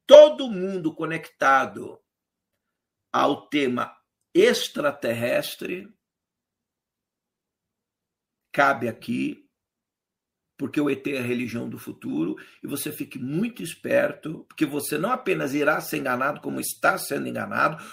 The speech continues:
ou está todo mundo falando desse tema, sem que ninguém tenha a menor capacitação, não tenha pesquisa, não tenha capacitação intelectual, o Hurta que tem,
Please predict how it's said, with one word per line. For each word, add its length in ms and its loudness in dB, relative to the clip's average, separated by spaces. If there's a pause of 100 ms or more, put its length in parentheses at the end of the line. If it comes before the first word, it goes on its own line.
(160)
ou 80 4
está 240 4
todo 280 -4
mundo 240 -4
falando 300 -2
desse 320 -6
tema, 340 0
sem 380 0
que 140 -8
ninguém 680 0
tenha 400 -4
a 80 -2
menor 600 2
capacitação, 800 -2 (260)
não 160 8
tenha 140 6
pesquisa, 580 -2 (220)
não 160 2
tenha 100 4
capacitação 640 2
intelectual, 720 2
o 160 -4
Hurta 180 -4
que 140 -12
tem, 220 -2